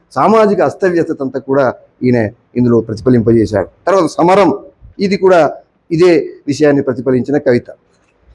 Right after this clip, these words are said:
ఇందులో ఇంకా కడెం, తెలంగాణలో ఉండే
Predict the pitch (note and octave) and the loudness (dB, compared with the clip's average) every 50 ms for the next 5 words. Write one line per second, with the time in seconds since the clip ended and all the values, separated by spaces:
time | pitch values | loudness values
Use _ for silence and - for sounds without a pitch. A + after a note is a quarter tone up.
0 | _ _ - F3+ G3 G3 G3 F#3 D#3+ D3 D3 E3+ F#3+ F3+ F#3 D#3 C#3 - - - | _ _ -2 0 2 4 4 4 4 4 2 2 2 2 2 0 0 -2 -8 -4
1 | - F#3+ G3+ A#3+ B3 G#3+ D#3+ B2 - - - - _ _ _ _ _ _ _ _ | 0 2 4 4 4 4 4 0 0 -4 -6 -10 _ _ _ _ _ _ _ _
2 | - F3 G3 F#3+ F#3+ F#3+ F#3 F#3 F3+ F3+ F3 E3+ E3+ E3+ E3+ F3 D3+ B2+ - - | -2 0 0 2 2 2 2 2 0 0 0 0 0 0 2 2 0 0 -2 -8